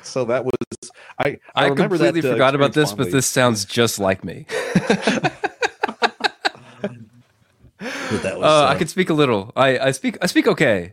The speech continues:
Speaker 2: Uh, I can hear a lot better than I speak nowadays, but
Speaker 1: So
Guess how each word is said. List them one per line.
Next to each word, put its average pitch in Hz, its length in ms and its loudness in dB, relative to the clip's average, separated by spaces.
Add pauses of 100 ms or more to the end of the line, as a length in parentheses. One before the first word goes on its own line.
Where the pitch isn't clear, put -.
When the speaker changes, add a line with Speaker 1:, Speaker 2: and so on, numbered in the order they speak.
(160)
Speaker 2:
Uh, 107 420 0 (120)
I 147 100 0
can 165 100 2
hear 147 300 4
a 117 60 2
lot 113 180 4
better 101 160 -2
than 90 160 -2
I - 20 -4
speak 90 320 -8
nowadays, - 540 -10
but - 200 -12 (1160)
Speaker 1:
So - 500 -8